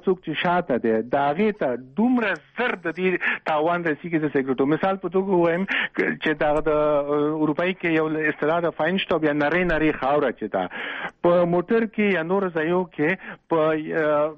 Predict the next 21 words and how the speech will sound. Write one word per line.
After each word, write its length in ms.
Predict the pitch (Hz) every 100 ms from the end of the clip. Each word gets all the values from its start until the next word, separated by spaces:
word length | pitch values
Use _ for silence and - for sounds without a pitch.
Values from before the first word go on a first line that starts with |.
| 160 170 151 156
آه، 520 | 156 151 156 - 156
معلومه 420 | 185 175 165 165 160
کړې 280 | - 196 151
ده 100 | 143
چې 140 | 139 160 156
تقریبا 440 | - 190 175 165 170 175 170 175 170 -
په 120 | 160
یو، 200 | 151 147
و-، 1700 | 139 143 - 151 131 - - 151 151 - 160 175 160 170 147 165 170 175
ورکوټي 420 | 175 277 247 208 160
ځای 120 | 196 -
کې 120 | 127 117 - - -
د 80 | 170 170
پنځوس 340 | 165 220 233 208
میکروګرام 480 | 190 175 156 175 185 170
نه 80 | 180
باید، 160 | 160 156 151 -
آه، 420 | 151 143 143 139 143 - - - 147
و-، 160 | 147 143
دا 80 | 151 156 160 156
نرۍ 200 | 160 180